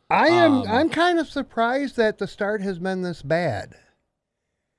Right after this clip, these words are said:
Speaker 2: I didn't think it would be great, but yes, I agree with you.
Speaker 1: It,
Speaker 2: I'm, I'm
Speaker 1: I,
Speaker 2: shocked
Speaker 1: well, I,
Speaker 2: that it's
Speaker 1: I wasn't
Speaker 2: bad.
Speaker 1: expecting all the bells and whistles to
Speaker 2: No.
Speaker 1: be working either. You
Speaker 2: No.
Speaker 1: know, you, you have all this, all these fresh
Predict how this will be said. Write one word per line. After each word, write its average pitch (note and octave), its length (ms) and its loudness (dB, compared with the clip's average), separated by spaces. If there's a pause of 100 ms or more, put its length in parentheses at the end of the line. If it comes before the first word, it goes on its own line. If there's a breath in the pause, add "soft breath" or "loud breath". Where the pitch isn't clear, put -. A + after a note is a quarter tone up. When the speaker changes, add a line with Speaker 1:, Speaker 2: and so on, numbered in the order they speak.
(600)
Speaker 2:
I E3+ 140 2
didn't F#3+ 320 0
think E3+ 260 0
it D#3 80 -4
would C#3 120 -4
be B2 140 -4
great, A2+ 460 -4
but G#2+ 120 -8
yes, G2 320 -8
I G#2 60 -10
agree F#2 320 -10
with E2+ 180 -14
you. E2+ 100 -8
Speaker 1:
It, E3+ 160 0
Speaker 2:
I'm, - 120 -10
I'm A2 180 -4
Speaker 1:
I, G#2 40 -6
Speaker 2:
shocked F#3 420 2
Speaker 1:
well, A3 100 10
I, G#3+ 140 10
Speaker 2:
that A3+ 60 4
it's G3+ 60 2
Speaker 1:
I A#3 120 10
wasn't A3+ 360 6
Speaker 2:
bad. G#3 60 4
Speaker 1:
expecting F#3+ 480 2
all F3 160 2
the D#3 80 4
bells E3 340 6
and D3+ 160 0
whistles D#3+ 380 0
to A#2 100 0
Speaker 2:
No. C#3 80 0
Speaker 1:
be C#3 120 0
working D#3 440 2
either. D3+ 400 2
You D3+ 160 2
Speaker 2:
No. D#3 40 0
Speaker 1:
know, E3 160 2
you, D#3+ 340 -2
you E3+ 220 0
have F#3 360 4
all E3+ 280 6
this, D3 320 -4 (360 soft breath)
all E3 280 2
these D3 240 -4
fresh - 560 -2